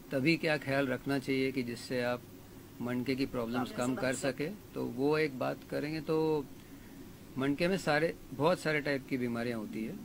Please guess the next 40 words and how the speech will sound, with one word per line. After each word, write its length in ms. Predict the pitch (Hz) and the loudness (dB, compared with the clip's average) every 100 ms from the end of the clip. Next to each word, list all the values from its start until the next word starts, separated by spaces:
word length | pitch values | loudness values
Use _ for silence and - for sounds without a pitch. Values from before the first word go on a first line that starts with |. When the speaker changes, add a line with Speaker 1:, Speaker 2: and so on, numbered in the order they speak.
| - - - - | -12 -12 -8 -2
Speaker 1:
कुछ, 140 | 139 | 0
कुछ 160 | 156 139 | 0 2
बीमारियां 460 | 139 143 143 139 | 4 4 4 2
तो 120 | 135 | 0
avoid 320 | 127 120 127 127 | 0 2 2 2
नहीं 160 | 139 | 2
कर 100 | 131 | 0
सकते 300 | 113 110 - | -4 -6 -8
हैं, 80 | 113 | -6
अगर 180 | 113 120 | -4 -4
infection 520 | 120 117 135 - 143 | -2 -2 -2 0 -2
होना 220 | 120 123 | 0 0
है 60 | 131 | 0
मनके 320 | 123 113 127 | 0 -2 -4
में 140 | 123 | -4
तो 260 | 117 123 120 - - | -4 -6 -6 -12 0
हो 100 | 139 | 4
ही 80 | 151 | 4
सकता 300 | 123 - 110 | 2 -6 -8
है, 80 | - - - - - - - - | -8 -14 -16 -16 -16 -16 -14 -4
मगर 560 | 123 131 156 170 170 - - - - - - - | 0 4 6 6 4 -2 -12 -18 -18 -18 -14 -10
जो 380 | 113 139 165 160 | -2 2 4 2
घिसावट 640 | 120 139 - 165 170 180 | 2 2 4 4 4 2
होती 260 | 135 113 147 | -2 2 2
है 80 | 123 | 2
मनके 360 | 113 104 104 | -2 -2 -6
में 140 | 90 - - - - - 120 | -8 -12 -16 -16 -16 -14 -4
और 160 | 123 | -2
कमर 320 | 127 135 135 | 0 0 0
का 160 | 135 139 | 0 0
दर्द 320 | 117 123 135 | 0 0 0
और 120 | 131 | 0
गर्दन 380 | 123 120 117 123 | 0 -2 -2 -2
का 120 | 123 | -2
दर्द 220 | 120 120 113 | -2 -2 -2
जो 120 | 117 | -4
काफ़ी 320 | 117 110 120 | -4 -6 -6
common 360 | 110 110 120 117 | -6 -4 -2 -4
problem 380 | 113 104 117 | -4 -4 -4
है, 280 | 113 127 110 | -4 -6 -8